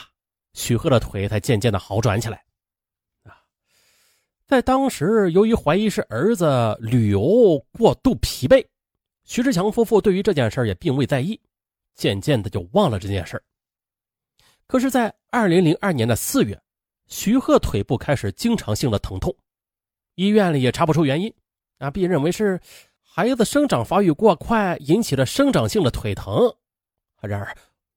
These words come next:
问题却远远没有这么简单。随着时间的推移，孩子腿疼有加重的趋势，徐志强夫妇再也坐不住了，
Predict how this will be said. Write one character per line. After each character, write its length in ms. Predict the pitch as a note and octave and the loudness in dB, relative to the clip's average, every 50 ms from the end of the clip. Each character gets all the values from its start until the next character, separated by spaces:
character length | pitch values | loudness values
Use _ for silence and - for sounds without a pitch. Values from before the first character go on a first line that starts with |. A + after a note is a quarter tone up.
| _ | _
问 240 | - C3 B2+ A#2 G#2+ | 0 0 2 2 0
题 160 | G2 - A2 G#2+ | -2 -2 -4 -4
却 160 | - C3+ A2+ | -2 -2 -2
远 240 | F#2+ F#2+ G#2 C3 C#3 | -2 -2 -2 -2 -2
远 120 | B2 F#2+ | -2 -2
没 100 | F2+ G#2 | -2 -2
有 100 | B2 A#2 | -2 -2
这 80 | - C#3+ | 0 0
么 100 | C3 A2+ | 0 -2
简 200 | G2+ F#2+ F2+ F#2+ | -2 -4 -4 -2
单。 200 | A#2 F#3 G#3+ - _ _ _ _ _ _ _ _ _ - - _ | -2 -2 -2 -4 _ _ _ _ _ _ _ _ _ -20 -20 _
随 220 | - - - B3+ D4 | -8 -4 -2 2 4
着 100 | D#4+ C#4 | 4 2
时 240 | - - - A3 B3+ | 2 2 0 -2 2
间 160 | - C#4 B3 | 2 4 4
的 80 | G#3 | 4
推 220 | D3 - - G#3+ E3+ | 2 0 0 0 2
移， 180 | C3 D3+ G3+ - - | 2 2 2 0 -2
孩 220 | _ - G3+ A#3+ | _ -4 0 4
子 100 | B3 C4 - | 6 4 4
腿 260 | - - - B2+ B2+ | 4 2 -2 -2 -4
疼 400 | - - - B2 F3+ B3 C#4 C4 | -4 -4 -4 -2 0 0 0 2
有 160 | F3+ D3 - | 2 2 2
加 200 | - - A#3 A3 | 2 2 2 2
重 140 | A3+ B3+ A3 | 4 4 4
的 80 | F3+ D3+ | 2 2
趋 120 | - G3+ | 2 0
势， 160 | F#3 A#3 - - _ _ _ _ _ _ _ _ _ _ _ _ _ _ | 0 0 -2 -4 _ _ _ _ _ _ _ _ _ _ _ _ _ _
徐 240 | - - - B3+ C#4 | -10 -2 0 2 2
志 140 | C4 D#4 C4+ | 4 2 0
强 200 | - - D3 G3 | 0 0 -2 -2
夫 140 | F#3+ - G#3+ | 0 0 0
妇 160 | - G3 D3+ | 0 0 0
再 140 | - A3+ G3 | 0 0 0
也 80 | C3 | 0
坐 160 | A2 - A2+ - | -2 -2 -4 -4
不 80 | A2 | -4
住 180 | G2+ A#2 G#2 F2 | -4 -4 -4 -4
了， 100 | E2+ | -6